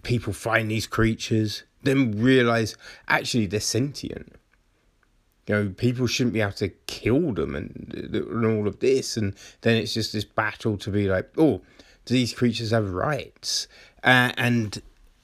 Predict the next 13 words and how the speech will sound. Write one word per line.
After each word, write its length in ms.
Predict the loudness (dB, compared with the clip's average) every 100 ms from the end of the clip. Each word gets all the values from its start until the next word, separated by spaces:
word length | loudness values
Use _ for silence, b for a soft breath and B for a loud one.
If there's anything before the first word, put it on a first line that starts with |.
| 0
you 120 | 4
know, 80 | 4
it's 240 | 2 -2
very 400 | 0 2 4 4
interesting, 800 | 4 4 2 0 0 -2 -2 -2 -6 -20 b b b
right? 320 | 6 6 6 2
I, 240 | 0 0 0
I 60 |
think 360 | 4 6 6 0 -20 _ -20 -20 -16 -16 -10 -2
it's 160 | 0
a 40 | 0
really 480 | 0 2 2 2
good 440 | 0 4 4 4